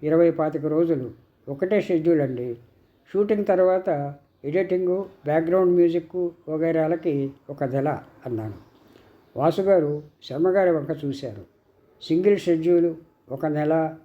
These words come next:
మహాదేవన్, సెల్వరాజ్, రమణ, బాపు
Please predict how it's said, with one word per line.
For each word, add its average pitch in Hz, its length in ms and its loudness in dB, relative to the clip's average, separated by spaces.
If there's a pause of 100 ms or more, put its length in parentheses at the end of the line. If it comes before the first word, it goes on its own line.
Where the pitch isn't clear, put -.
(140)
మహాదేవన్, 160 680 2 (300)
సెల్వరాజ్, 156 560 -2 (400)
రమణ, 156 380 0 (180)
బాపు 139 460 -2